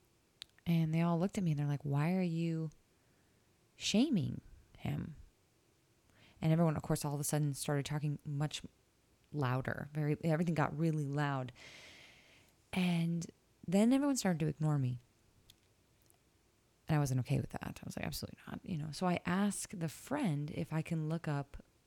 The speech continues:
the school for them, 'cause I guess they wanted to know something about a school. And the friend looks at me bitterly and he's like, "No, why would you wanna help now?" I mean, I don't know, guilt probably. <laughs> And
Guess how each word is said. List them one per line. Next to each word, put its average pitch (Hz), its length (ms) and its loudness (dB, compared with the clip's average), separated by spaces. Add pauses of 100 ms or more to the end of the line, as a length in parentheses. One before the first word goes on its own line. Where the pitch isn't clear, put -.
the 151 80 -4
school 226 360 0
for - 180 -6
them, - 200 -4
'cause 143 140 -8
I 135 60 -2
guess 135 160 -6
they 143 160 0
wanted 139 320 0
to 131 240 -4 (100)
know 135 200 -2
something 123 260 -2
about 123 140 0
a 123 40 -2
school. 123 320 -4 (1000)
And 180 80 -4
the 175 40 -4
friend 190 180 2
looks 165 160 -2
at 160 60 0
me 151 80 2
bitterly 135 480 0
and 131 80 -2
he's 135 120 -4
like, 139 200 -6
"No, 135 320 0 (560)
why 147 120 6
would 165 140 6
you 190 60 4
wanna 190 120 4
help 156 240 0
now?" 180 360 2 (2000)
I 143 60 -4
mean, 123 240 -2
I - 20 4
don't 131 120 4
know, 123 240 2
guilt 131 340 6
probably. 143 400 4 (180)
<laughs> - 300 -2 (240)
And 185 320 2